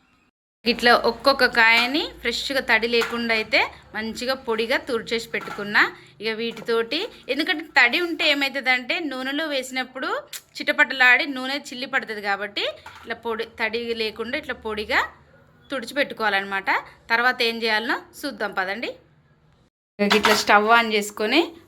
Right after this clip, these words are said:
ఒక మంచి గిన్నె పెట్టుకొని దాంట్లో పల్లి నూనెని వేసుకుంటే మనకి పచ్చళ్ళలోకి బాగుంటుంది కాబట్టి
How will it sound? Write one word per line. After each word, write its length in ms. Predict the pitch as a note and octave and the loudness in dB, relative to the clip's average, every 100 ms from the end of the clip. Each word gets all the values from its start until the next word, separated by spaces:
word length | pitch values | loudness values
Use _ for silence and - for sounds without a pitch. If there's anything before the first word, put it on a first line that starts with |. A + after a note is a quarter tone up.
| - | -14
ఒక 120 | - G3+ G3+ | -6 -2 -2
మంచి 380 | G3+ G3+ - A3 F3+ | -2 -2 -4 -6 -4
గిన్నె 260 | G#3+ G#3 G#3+ | -2 0 0
పెట్టుకొని 480 | G3 G#3 G#3 G3+ E4 - - E3+ G3 | 0 -2 -4 0 0 -2 -10 -4 2
దాంట్లో 480 | G3+ G3+ G3 A#3 F#4 - - _ _ | 2 2 -2 0 0 0 -16 _ _
పల్లి 240 | A3+ A#3+ C#4+ | 2 4 2
నూనెని 340 | C#4 A#3+ A#3 E4 - - _ G#3 | 2 2 2 0 -2 -16 _ -2
వేసుకుంటే 560 | A#3 A#3+ - A3+ A#3+ G#4 C#5+ - _ _ A3+ | 0 0 -4 -2 2 0 0 -12 _ _ -2
మనకి 320 | A#3 - D#4 F4+ | -2 -4 -6 0
పచ్చళ్ళలోకి 640 | A#3 G#3+ C4 A#3+ A#3 D4+ C#4+ | 0 2 0 0 -2 -2 0
బాగుంటుంది 480 | A3+ A3 B3 A#3+ G#3 G3+ | 4 4 4 0 0 0
కాబట్టి 380 | G3 G3+ G#3 | 0 -2 0